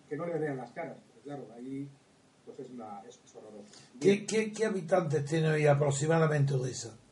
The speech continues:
Speaker 1: Pues, eh, le digo, más o menos, mm, debe tener alrededor de un millón de habitantes.
Speaker 2: Uf.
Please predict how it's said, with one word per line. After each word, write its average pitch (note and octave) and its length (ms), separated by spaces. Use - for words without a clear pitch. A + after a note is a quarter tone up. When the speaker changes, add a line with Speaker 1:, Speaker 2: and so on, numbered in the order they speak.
Speaker 1:
Pues, D3 400
eh, C#3+ 600
le D3 100
digo, G#3+ 360
más G#3 200
o G#3 60
menos, G#3 400
mm, D3+ 1500
debe F#3+ 140
tener F#3+ 460
alrededor D3 540
de F3+ 100
un F3 120
millón D#3+ 260
de D#3 80
habitantes. C3+ 480
Speaker 2:
Uf. C#3+ 140